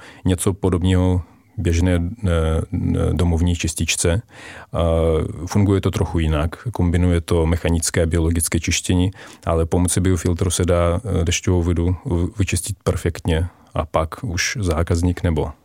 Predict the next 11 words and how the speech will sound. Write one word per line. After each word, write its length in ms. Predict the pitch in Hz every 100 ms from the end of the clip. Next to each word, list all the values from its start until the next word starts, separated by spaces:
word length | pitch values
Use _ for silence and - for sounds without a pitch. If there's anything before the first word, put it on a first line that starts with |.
| _
ten, 180 | 73 71 78
kdo 120 | - 87 -
používá 420 | 82 87 90 87
tu 120 | 92
dešťovou 400 | 90 - 95 90
vodu, 260 | 87 85 85 - - - -
eh, 40 | 82 80 78 85 - - -
nemá 260 | 92 90 82
žádný 280 | 85 82
problém 440 | 85 85 82 78 82 - _ _ _ - 90
s 300 | - -